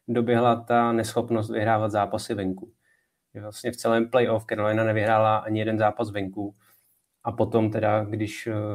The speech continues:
Rangers se zase vrátili do té série v tom šestém zápase, tak, eh, dokázali vyhrát, eh, na ledě Caroliny ten sedmý zápas i díky, eh, přesilovkám. Eh, využili obě na začátku utkání a, a dali tak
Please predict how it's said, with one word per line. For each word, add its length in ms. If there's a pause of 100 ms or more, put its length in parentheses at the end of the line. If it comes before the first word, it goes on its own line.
(300)
Rangers 560 (100)
se 360
zase 400 (220)
vrátili 420
do 80
té 180
série 320
v 80
tom 100
šestém 320
zápase, 460
tak, 240
eh, 1120
dokázali 480
vyhrát, 340 (120)
eh, 180
na 120
ledě 260
Caroliny 480
ten 180
sedmý 280
zápas 540 (500)
i 120
díky, 500
eh, 340
přesilovkám. 840 (160)
Eh, 40 (480)
využili 460 (160)
obě 360 (180)
na 80
začátku 420
utkání 520
a, 140 (480)
a 120
dali 280
tak 160